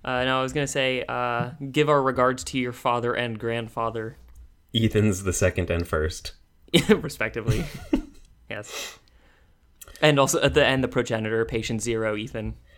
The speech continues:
Speaker 2: Has anyone ever had, like, okay, so, like, I'm picturing a dad and then his kid who's named after him, so that's the second. And then
Speaker 1: Mm-hmm.
Speaker 2: the grandfather changes his name so that he,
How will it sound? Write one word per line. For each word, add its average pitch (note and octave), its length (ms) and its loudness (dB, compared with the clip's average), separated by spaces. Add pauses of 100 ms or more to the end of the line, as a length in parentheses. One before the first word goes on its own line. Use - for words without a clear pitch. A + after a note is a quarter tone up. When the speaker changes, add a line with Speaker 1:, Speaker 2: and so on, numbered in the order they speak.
(160)
Speaker 2:
Has D#3+ 360 4
anyone F#3 760 2
ever A#2 300 4
had, F#2+ 320 4
like, F#2+ 380 2 (1120)
okay, F#2 360 2
so, F#2+ 200 0
like, F2 220 4
I'm A2 160 4
picturing A2+ 460 2
a F#2+ 100 2
dad A#2 560 6 (180)
and G2 140 -2
then F#2 100 2
his F2+ 140 -2
kid A2 260 4
who's F#2+ 200 0
named F#2+ 240 2
after F2+ 260 4
him, F2 300 -2
so - 120 -2
that's F2 200 0
the - 60 -8
second. F2 540 0 (280)
And F#2+ 120 2
then F#2+ 120 4
Speaker 1:
Mm-hmm. F#2 120 2
Speaker 2:
the G2 80 -2
grandfather G#2+ 640 4
changes A#2 480 2
his F2+ 160 -2
name G2 400 4
so - 140 0
that F2+ 140 2
he, G2+ 500 -8